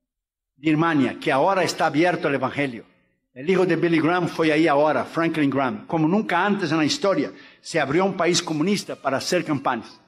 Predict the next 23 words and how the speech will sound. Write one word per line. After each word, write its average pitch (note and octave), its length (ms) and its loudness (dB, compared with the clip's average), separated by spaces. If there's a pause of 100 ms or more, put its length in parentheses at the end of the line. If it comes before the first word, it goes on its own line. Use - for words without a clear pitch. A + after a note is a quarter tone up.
(360)
Y C3+ 80 -14
nosotros C#3+ 360 -6
vamos D#3 180 0
a D#3 60 0
aprovechar. D#3 480 -2 (1080)
Así, C3 240 -14
cuando F3+ 300 -2
cayó E3+ 240 2
la G#3 140 0
cortina F3 340 0
de E3 140 2
hierro, G#3 260 4
el F3 60 2
muro G3+ 200 4
de F3+ 120 2
Berlín, A#3+ 840 0
nosotros F#3+ 300 -4
fuimos G3+ 300 2
uno A#3 160 0
de G3 80 2
los F#3+ 120 2
primeros G#3+ 540 0
países, G3+ 840 0